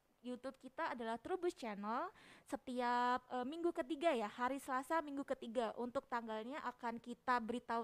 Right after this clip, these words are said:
terus di akun media sosial kita, yaitu di Instagram, eh, Twitter maupun Facebook.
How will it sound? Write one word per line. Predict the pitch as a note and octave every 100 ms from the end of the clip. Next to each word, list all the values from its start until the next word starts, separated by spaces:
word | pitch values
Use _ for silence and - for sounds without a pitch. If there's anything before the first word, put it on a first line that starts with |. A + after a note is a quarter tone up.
| -
terus | C#4 E4+
di | B3+ C#4 -
akun | B3+ - C4+
media | B3 A#3 A#3
sosial | A3+ A3+ - G#3+
kita, | G#3+ G#3+ - F4 - - -
yaitu | A#3 A#3 B3+
di | A3 A3+
Instagram, | A#3+ A3 G#3+ G#3 D4 F#4 - - - _
eh, | C#4 C#4+ D4
Twitter | F4 F4+ G4 G4+ F#4+
maupun | C#4+ C#4+ D#4+ D#4+
Facebook. | - A3 A3 G#3+ G3+